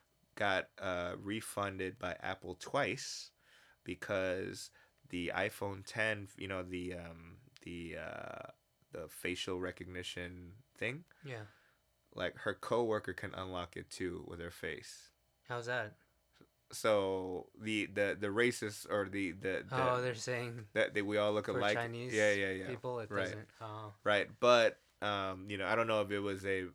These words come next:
Speaker 1: a malfunction. At first, Apple, when she contacted them over the phone,
Speaker 2: Mm-hmm.
Speaker 1: uh, was like, "No, that can't be true."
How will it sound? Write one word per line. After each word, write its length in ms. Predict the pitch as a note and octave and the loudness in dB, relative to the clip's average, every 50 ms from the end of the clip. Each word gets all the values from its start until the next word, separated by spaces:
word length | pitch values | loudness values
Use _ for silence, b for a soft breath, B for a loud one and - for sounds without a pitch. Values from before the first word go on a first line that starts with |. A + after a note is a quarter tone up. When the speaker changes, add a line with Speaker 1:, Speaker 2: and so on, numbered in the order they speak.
| - - | -10 -10
Speaker 1:
a 100 | F#2+ F#2 | -8 -8
malfunction. 520 | F2+ F#2 F#2 F2+ - - G#2 G#2 - F#2+ | -6 -6 -6 -6 -4 -4 -4 -2 -2 -2
At 100 | G2+ G2+ | -2 -2
first, 560 | - - B2 A#2+ A2+ A2 - - - - - B B B B B B - | 0 4 6 6 6 4 2 -2 -8 -14 -16 B B B B B B 0
Apple, 720 | - G2 G2+ - - G2+ G2 G2 G2 F#2+ F#2+ F#2+ F#2 F#2 - - _ _ | 0 0 2 0 -2 -2 -2 0 -2 -2 -2 -4 -4 -6 -8 -12 _ _
when 200 | - F#2 F#2+ F#2+ | -8 -6 -6 -6
she 200 | F2+ - - F#2 | -6 -6 -8 -8
contacted 580 | F2+ - - G2+ G2 F#2 - G2 F#2 F2+ G2 F2 | -6 -4 -4 -4 -4 -2 -4 -4 -4 -4 -6 -10
them 140 | F#2 F#2 F#2 | -10 -8 -8
over 200 | F#2 F#2 F#2 F2 | -8 -8 -6 -8
the 80 | F2+ | -8
phone, 480 | F2 - - G#2 G2+ F#2+ F2+ F2+ F2+ A2+ A2 A2+ A2 G#2+ B B B B B B _ | -8 -6 -4 -4 -4 -4 -4 -6 -8 -10 -12 -14 -16 -18 B B B B B B _
Speaker 2:
Mm-hmm. 300 | F2+ F#2 F2+ F2 E2+ E2+ | -4 -4 -2 -4 -4 -4
Speaker 1:
uh, 40 | F2+ | -6
was 160 | F#2 F#2 F2+ | -6 -6 -6
like, 180 | F#2+ E2+ F2 - | -6 -8 -6 -4
"No, 260 | G#2 G2 F#2+ F#2 F2+ | -2 0 0 0 0
that 160 | F#2 F#2+ F#2 | 0 -2 -2
can't 260 | - A2 G2 F#2 - | -2 -4 -4 -4 -4
be 80 | - F2+ | -8 -12
true." 560 | - - - - A2 G#2+ G2+ F#2 F2+ F#2 G2 | -12 -6 -4 -2 0 0 0 0 0 -2 -6